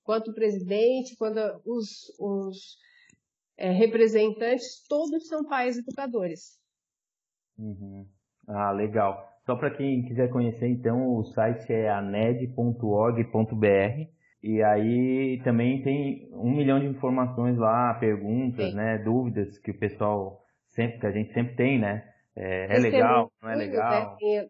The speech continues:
Speaker 1: tem, tem alguma, tem muitos testemunhos de pessoas que já, de jovens que já estão na faculdade, de jovens que estão cursando, de famílias.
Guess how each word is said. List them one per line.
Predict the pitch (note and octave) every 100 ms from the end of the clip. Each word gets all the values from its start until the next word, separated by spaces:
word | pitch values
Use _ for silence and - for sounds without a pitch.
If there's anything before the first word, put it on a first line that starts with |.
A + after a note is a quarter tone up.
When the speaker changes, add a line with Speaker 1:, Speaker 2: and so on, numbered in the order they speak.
| -
Speaker 1:
tem, | G3+ G#3 G3
tem | - G#3
alguma, | G#3 A3 A3+ G#3+
tem | A3 G#3
muitos | A3 A3 C4 B3+ - _ _
testemunhos | - G#3+ A#3 A3+ B3
de | A3+
pessoas | A3+ G#3+ A3 B3 A#3+ A#3
que | A#3+
já, | G#3 G3+ _ G3 G3 G3 F#3+
de | F#3+ F#3
jovens | F3 G3+ C4 C#4+ B3+ G#3
que | - G#3+
já | G3+
estão | G3+ G3+ A3 A3
na | G3+ G3
faculdade, | F#3 F#3+ F#3 F#3 A3 B3+ G#3+
de | F#3 F#3
jovens | F#3+ A#3 A#3 G#3
que | -
estão | - G#3+
cursando, | A3 G#3 A#3+ B3+ B3
de | G#3 G#3
famílias. | G#3 G#3 C4 C#4 B3 _ A#3+ A#3